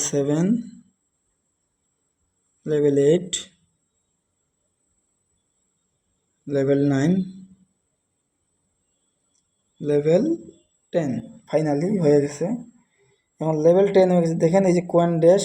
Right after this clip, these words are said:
আপনার কিন্তু লক খুলে গেছে, এখানে কিন্তু কোনো লক নাই। তো আপনাদেরকে এটা ওয়ান কে দিয়ে কিনতে হবে। এই যে আপনাদের কিন্তু কয়েন, এই যে আমি কিন্তু পাঁচ মিলিয়ন টোকেনটা কিন্তু পেয়ে গেলাম, আমার কিন্তু কোনো কো-, টোকেন ছিল না ভাইয়া। দেখেন আপনাদেরকে লাইভে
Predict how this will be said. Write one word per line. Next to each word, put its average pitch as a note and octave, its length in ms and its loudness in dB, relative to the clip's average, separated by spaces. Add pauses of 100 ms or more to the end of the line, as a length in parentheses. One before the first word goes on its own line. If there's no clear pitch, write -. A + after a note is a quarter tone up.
আপনার D#3+ 220 0
কিন্তু D#3+ 240 0
লক D#3+ 120 2 (100)
খুলে D#3 240 0
গেছে, C3 220 -6 (180)
এখানে D3+ 240 -2
কিন্তু D#3+ 200 -4
কোনো D#3+ 120 -2 (140)
লক E3 140 4 (120)
নাই। A2 120 -8 (560)
তো - 100 2
আপনাদেরকে F3 360 2 (100)
এটা F3 200 6
ওয়ান F3 160 2 (100)
কে F3+ 140 2
দিয়ে G3+ 200 0
কিনতে E3 320 2
হবে। C3+ 220 0
এই D#3 120 -2
যে D#3+ 80 0 (440)
আপনাদের D#3+ 280 2
কিন্তু E3 200 0
কয়েন, D3+ 160 -2 (800)
এই E3 140 -2
যে D3+ 140 2
আমি D#3+ 180 0
কিন্তু E3 160 -2 (120)
পাঁচ D#3 220 2
মিলিয়ন D#3+ 240 0 (100)
টোকেনটা D#3+ 320 -2
কিন্তু E3+ 200 -2
পেয়ে D#3+ 200 2
গেলাম, C#3 200 0
আমার D3+ 140 -2
কিন্তু D#3 220 -4
কোনো E3 140 -2 (100)
কো-, D#3+ 160 -8
টোকেন D#3+ 260 -2
ছিল C#3 180 -8
না C#3+ 80 -4
ভাইয়া। C#3 200 -2
দেখেন C3 200 -8 (1160)
আপনাদেরকে E3 520 0
লাইভে E3+ 240 4